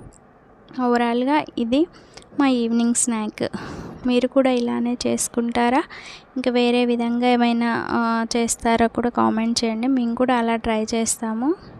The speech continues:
నెక్స్ట్ టైము. ఓకేనా ఫ్రెండ్స్? Thank you friend.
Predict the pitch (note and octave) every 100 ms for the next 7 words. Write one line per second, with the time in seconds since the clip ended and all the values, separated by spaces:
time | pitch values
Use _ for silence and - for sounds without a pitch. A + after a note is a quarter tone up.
0 | - - - - G4 B3 A3+ - - A#3
1 | A3 B3 G4 - - - - - - B3
2 | - B3 B3 - E4 G4 - - - -
3 | - - - - A#3+ A#3 A#3 B3+ B3 -
4 | A#3+ A#3 A#3